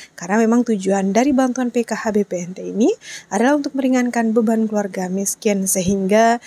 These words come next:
tentu dapat memenuhi kebutuhan pokok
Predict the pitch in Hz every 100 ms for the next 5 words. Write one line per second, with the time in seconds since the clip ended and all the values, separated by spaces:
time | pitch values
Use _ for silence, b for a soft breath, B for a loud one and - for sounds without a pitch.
0 | B B - 185 196 240 214 190 - 220
1 | 226 208 202 180 226 - 202 208 202 196
2 | 208 185 - - 311